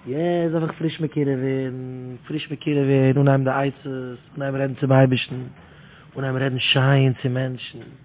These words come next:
Ich kann das gleich sehen, aber Restler begrüßt, wie sie redet zu deinem Tate? Wie sie redt zu deiner Mama? Ich hör nicht. Wie sie redt zu deiner Tate?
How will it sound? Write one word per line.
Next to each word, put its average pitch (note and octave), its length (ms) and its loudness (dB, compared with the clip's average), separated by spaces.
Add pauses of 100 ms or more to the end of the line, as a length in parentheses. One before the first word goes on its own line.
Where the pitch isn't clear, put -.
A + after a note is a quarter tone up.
(300)
Ich - 60 -20
kann C3+ 100 -6
das B2+ 80 -4
gleich C#3+ 260 4
sehen, B2+ 140 2
aber B2 140 4
Restler B2+ 260 2
begrüßt, A#2+ 480 0 (480)
wie B2+ 100 -4
sie C3 80 -2
redet B2+ 260 -2
zu B2 200 -18
deinem B2 200 -6
Tate? A#2+ 640 -8 (840)
Wie C3 100 0
sie C3 80 6
redt C#3 200 4
zu C#3 60 -2 (120)
deiner B2+ 140 8
Mama? A#2+ 720 4 (2750)
Ich - 60 -2
hör D3+ 180 10
nicht. C#3+ 360 8 (440)
Wie D3 100 4
sie D3 60 10
redt D3+ 260 10
zu D3 100 2
deiner C3 320 4
Tate? C3 680 2